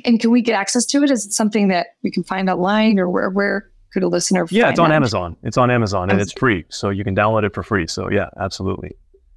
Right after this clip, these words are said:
Speaker 2: If you
Speaker 1: By
Speaker 2: just
Speaker 1: Ben
Speaker 2: type in
Speaker 1: Moss.
Speaker 2: the pro,
Speaker 1: Okay.
Speaker 2: uh, yeah, Ben Moss. Yeah. Yeah. So now I'm, now I'm an author, I can say. <laughs>
Speaker 1: That's amazing. How cool is that? Ben, I'm mindful of the time. I just wanna ask maybe one last question.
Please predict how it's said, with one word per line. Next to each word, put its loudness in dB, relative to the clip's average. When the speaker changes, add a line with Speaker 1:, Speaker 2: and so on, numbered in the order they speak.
Speaker 2:
If -6
you 2
Speaker 1:
By 0
Speaker 2:
just 2
Speaker 1:
Ben 6
Speaker 2:
type 2
in 2
Speaker 1:
Moss. 0
Speaker 2:
the -2
pro, 0
Speaker 1:
Okay. -6
Speaker 2:
uh, -4
yeah, 0
Ben 0
Moss. -2
Yeah. -2
Yeah. -8
So -8
now 2
I'm, -4
now 2
I'm 2
an 2
author, -2
I -8
can -10
say. -8
<laughs> -2
Speaker 1:
That's 2
amazing. 2
How 2
cool 4
is -2
that? 0
Ben, 0
I'm -4
mindful 2
of 2
the 0
time. 0
I 2
just -4
wanna 2
ask -4
maybe -2
one 2
last -2
question. 0